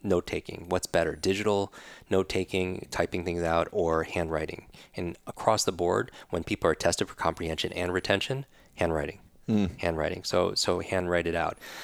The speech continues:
Speaker 1: But other things you could do, like, I teach something called n-, a review technique where you actually study it, um, 'cause repetition could be one of those R's also as well, because it is power. Uh, my goal, though, is to give you something other than just repeating things over and over again,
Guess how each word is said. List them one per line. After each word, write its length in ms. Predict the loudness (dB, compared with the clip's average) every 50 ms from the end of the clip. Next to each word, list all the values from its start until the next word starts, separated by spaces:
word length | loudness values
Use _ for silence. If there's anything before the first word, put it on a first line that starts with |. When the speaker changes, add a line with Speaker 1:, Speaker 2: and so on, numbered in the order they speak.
| -8 -2
Speaker 1:
But 180 | 0 0 0 2 2
other 220 | 2 4 4 4 0
things 260 | 2 0 0 0 -2
you 80 | -2
could 140 | -4 -4 -2
do, 400 | 0 2 4 4 4 2 0 -2 -2
like, 180 | -2 -2 -4 -4 -6 -2
I 100 | 0 0
teach 280 | 0 -2 -4 -4 -2 0
something 240 | 0 0 0 0 -2
called 320 | 0 2 2 2 2 0 -4
n-, 180 | -4 -4 -2 0
a 100 | 0 0
review 460 | 2 0 0 0 0 0 0 0 -2 -4 -8 -6
technique 520 | -2 -2 -2 0 0 -2 -2 -2 -6 -12 -20 -18 -18 -20 -8 _
where 140 | 2 2 2
you 160 | 4 4 4
actually 320 | 4 4 2 0 -2 -2 -2
study 480 | -2 -2 2 2 2 4 4 2 0
it, 160 | 0 0 -2 -4 _ _ -20 -20 -20 -20 _ -6
um, 160 | -2 -2 -2 0
'cause 160 | -2 0 2
repetition 720 | 4 2 2 2 -2 0 0 0 2 0 0 -2 -2 -6 -6
could 100 | -6 -4
be 80 | -2 -2
one 160 | -2 -2 -4
of 60 | -4
those 140 | -4 -2 -2
R's 300 | -2 0 0 0 0 0 0
also 260 | 0 0 0 0 0
as 120 | 0 0 0
well, 220 | -2 -2 -2 -2
because 300 | -4 -2 -2 -2 0 0
it 60 | 2
is 120 | 0 0 0
power. 460 | 0 -2 -2 -2 0 0 0 0 -2 -4 -12 -20 -18 -16 -8 -4
Uh, 40 | 0 2
my 180 | 4 4 4
goal, 260 | 4 4 4 4 6 6
though, 200 | 6 4 4 4
is 100 | 2 0
to 80 | -2 -4
give 120 | -2 -2
you 60 | -2
something 400 | 0 0 0 0 -2 -2 -6 -6 -2
other 220 | -2 0 0 0 0
than 200 | 0 -2 -2 -2
just 260 | -2 -2 -2 -2 -4
repeating 400 | -4 -8 -6 -4 -4 -2 -2 -2
things 200 | -4 -4 -4 0
over 240 | 2 2 2 2 0
and 100 | -2 0
over 280 | 0 0 0 0 -2 -2
again, 300 | -2 -4 -6 -8 -8